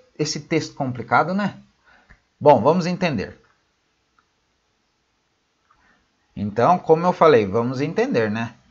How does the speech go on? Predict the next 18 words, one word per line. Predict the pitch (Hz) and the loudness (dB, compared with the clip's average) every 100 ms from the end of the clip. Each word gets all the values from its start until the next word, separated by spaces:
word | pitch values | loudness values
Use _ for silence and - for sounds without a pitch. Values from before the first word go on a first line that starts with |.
| _ | _
Não | 95 95 | -14 -12
vamos | 95 110 135 | -10 -10 -10
ficar | - 180 180 | 0 2 2
só | - 165 | 2 2
olhando | 156 135 127 | 2 -2 -6
pra | 135 | -8
esse | 135 | -8
texto | 131 127 117 - | -6 -2 -2 -4
complicado | - 120 123 127 117 117 | -8 -6 -6 -2 0 0
aqui | 123 - 135 190 | -4 -4 -4 -4
e | 208 | -4
falando, | 175 143 127 | 0 0 0
"Meu | 127 165 | -2 -2
Deus | 165 151 | 2 2
do | 143 | 0
céu, | 143 123 95 | -2 -2 -2
e | 117 | 0
agora?" | 170 170 85 - | 0 0 -2 -8